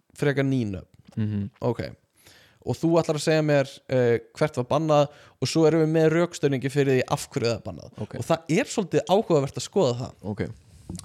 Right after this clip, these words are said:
Speaker 1: Ok. Um, þess að fyrstu nöfnin eru svona, það er Dímon, það er Kisa, það er Þórunn Björg og það er Fædon.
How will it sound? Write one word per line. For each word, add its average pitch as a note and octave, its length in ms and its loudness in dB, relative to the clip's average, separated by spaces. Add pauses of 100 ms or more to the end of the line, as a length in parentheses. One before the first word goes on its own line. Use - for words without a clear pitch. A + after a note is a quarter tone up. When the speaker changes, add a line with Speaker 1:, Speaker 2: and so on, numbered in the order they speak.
(320)
Speaker 1:
Ok. D3 200 -2 (360)
Um, C#3+ 380 2 (440)
þess C3+ 160 -4
að - 80 -12
fyrstu F3+ 480 2 (580)
nöfnin C3+ 480 0
eru C#3+ 140 2
svona, A#2 380 -4 (400)
það B2+ 260 4
er B2+ 100 -2 (220)
Dímon, C#3+ 540 0 (1300)
það D3 60 4
er B2+ 140 -2
Kisa, D#3+ 580 0 (1300)
það C3+ 120 2
er B2 120 -2
Þórunn E3 640 2
Björg - 580 -8 (1000)
og B2 80 -6
það B2 140 0
er B2+ 140 -4
Fædon. D#3+ 720 -6